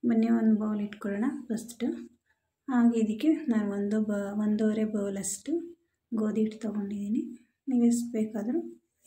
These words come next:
ಎಷ್ಟು ಬೇಕು ಮಾಡ್ಕೋತೀರಿ ಆ ಥರ double ಮಾಡ್ಕೋಬೋದು.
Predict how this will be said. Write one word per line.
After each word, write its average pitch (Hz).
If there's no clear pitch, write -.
ಎಷ್ಟು 240
ಬೇಕು 233
ಮಾಡ್ಕೋತೀರಿ 226
ಆ 233
ಥರ 254
double 214
ಮಾಡ್ಕೋಬೋದು. 208